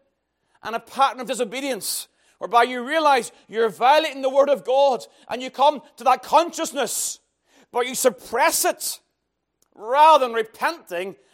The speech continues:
and reforming and laying hold afresh upon the sacrifice.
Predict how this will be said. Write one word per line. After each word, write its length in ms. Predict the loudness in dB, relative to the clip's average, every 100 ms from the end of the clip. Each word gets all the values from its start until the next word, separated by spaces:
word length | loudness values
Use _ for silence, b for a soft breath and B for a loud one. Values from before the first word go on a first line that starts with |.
| -10
and 140 | -6
reforming 800 | -6 -2 6 8 8 0 -12 -16 _ _ _ _ _ _ _ _ _ _ -20
and 100 | -12
laying 320 | -6 -6 -6
hold 260 | -4 -4 -4
afresh 360 | -6 -6 -6
upon 260 | -6 -6 -6
the 60 |
sacrifice. 920 | -10 -10 -10 -12 -20 -20 -18 -16 -16